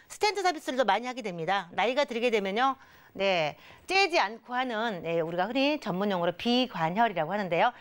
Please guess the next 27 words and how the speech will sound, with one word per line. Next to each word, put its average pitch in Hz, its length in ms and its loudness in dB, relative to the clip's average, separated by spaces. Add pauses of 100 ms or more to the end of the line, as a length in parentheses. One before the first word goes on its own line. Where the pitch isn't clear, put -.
(160)
쉽게 349 360 0
이해하면 247 360 2
뭐 - 120 -2
피를 359 320 2
보지 214 300 0
않고 185 260 -2
한다라고도 202 680 2
이해를 208 260 4
하는데 233 420 0 (300)
어쨌든 311 520 4
우리가 247 500 2 (260)
예전에는 330 400 4
다 226 580 2
열어서 277 520 4
잘라냈던 311 500 0
수술을 254 240 -6
했다면 170 300 -4
요즘은요. 170 480 -2 (400)
예, 151 140 -6
혈관을 277 400 2
통해서, 233 500 -4
동맥을 240 380 0
통해서 165 420 -8 (140)
또 151 120 -4
이런, 226 440 2 (380)
어, - 100 -10
간단하게 262 920 2